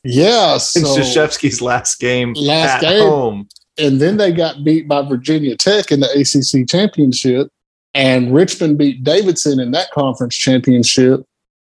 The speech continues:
Speaker 1: And now Texas A and M's pissed off because Richmond wouldn't have got in the tournament. Davidson was a top ten team, so they were in regardless,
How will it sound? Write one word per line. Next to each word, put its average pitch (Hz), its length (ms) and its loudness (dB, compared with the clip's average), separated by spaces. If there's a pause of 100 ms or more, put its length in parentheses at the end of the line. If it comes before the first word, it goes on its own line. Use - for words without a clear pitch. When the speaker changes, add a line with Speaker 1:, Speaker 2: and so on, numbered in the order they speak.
(100)
Speaker 1:
And 120 120 4
now 143 460 2
Texas 143 360 2
A 131 160 4
and 131 100 2
M's 185 240 -2
pissed - 380 -2
off 135 320 -2
because 123 680 0 (380)
Richmond 160 520 2
wouldn't 165 160 0
have 143 80 -2
got 147 180 2
in 143 120 0
the 139 80 -2
tournament. 127 480 -6 (440)
Davidson 147 440 2
was 117 160 -2
a 110 40 -10
top 123 240 -4
ten 113 220 -4
team, 143 240 4
so 123 140 2
they 147 140 4
were 139 160 4
in 113 140 -4
regardless, 110 640 -2